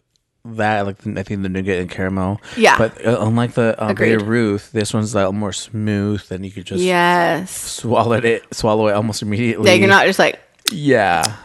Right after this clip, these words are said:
Speaker 1: Um, and I love the, the crunchiness
Speaker 2: Oh, so
Speaker 1: layer,
Speaker 2: good,
Speaker 1: the
Speaker 2: yeah.
Speaker 1: outside layer. Um, yeah, so
Speaker 2: I
Speaker 1: definitely
Speaker 2: assume this comes in, like, a full-size candy bar?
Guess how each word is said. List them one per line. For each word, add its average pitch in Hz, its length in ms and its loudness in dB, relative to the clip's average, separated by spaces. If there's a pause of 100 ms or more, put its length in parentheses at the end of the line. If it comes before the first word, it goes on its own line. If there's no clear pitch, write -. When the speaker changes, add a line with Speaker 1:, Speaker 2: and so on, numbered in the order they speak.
(160)
Speaker 1:
Um, 95 840 0 (300)
and 101 260 2
I 92 140 4
love 98 420 2
the, 95 180 2
the 90 140 -4
crunchiness - 1500 -4 (120)
Speaker 2:
Oh, 160 180 0
so 160 80 2
Speaker 1:
layer, 92 420 2
Speaker 2:
good, 95 200 0
Speaker 1:
the 107 60 -4
Speaker 2:
yeah. 101 180 2
Speaker 1:
outside 101 180 -2
layer. 95 460 0 (560)
Um, 87 680 0
yeah, 107 260 2 (140)
so 87 340 -4 (380)
Speaker 2:
I 202 40 -10
Speaker 1:
definitely 214 380 4
Speaker 2:
assume 277 300 4
this 247 160 4
comes 220 320 0
in, 202 60 2
like, 185 160 2
a 160 60 -2
full-size 175 460 2
candy 175 260 0
bar? 202 260 0